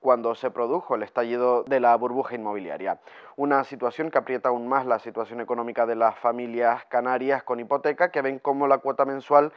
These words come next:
volverá a registrar un incremento que en esta ocasión se situará de media en los doscientos veintinueve euros.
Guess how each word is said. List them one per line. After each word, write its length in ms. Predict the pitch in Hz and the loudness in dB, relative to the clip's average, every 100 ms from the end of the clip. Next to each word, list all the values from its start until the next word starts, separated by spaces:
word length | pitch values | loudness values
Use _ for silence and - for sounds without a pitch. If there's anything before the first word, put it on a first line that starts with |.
| - - - - | -14 -20 -12 0
volverá 360 | 135 135 139 | 2 6 8
a 20 | |
registrar 680 | 156 151 - 139 - 151 143 | 8 4 -4 -10 0 4 4
un 100 | 135 | 2
incremento 580 | 147 147 139 139 139 180 | -2 0 0 0 -2 0
que 80 | 127 | -2
en 60 | |
esta 180 | 120 143 | -2 -4
ocasión 360 | 135 135 143 143 | -2 -4 -6 -10
se 140 | 131 | -12
situará 500 | - 117 120 117 131 | -14 -2 4 6 6
de 100 | 147 | 6
media 400 | 151 143 147 165 135 | 2 2 6 6 4
en 240 | 135 123 | -2 -2
los 180 | 120 117 | -2 -2
doscientos 540 | 117 113 151 139 117 | -4 -2 -6 -4 -4
veintinueve 540 | 110 104 104 107 101 90 | -4 -6 -8 -4 -4 -4
euros. 400 | 90 85 98 | -6 -8 -10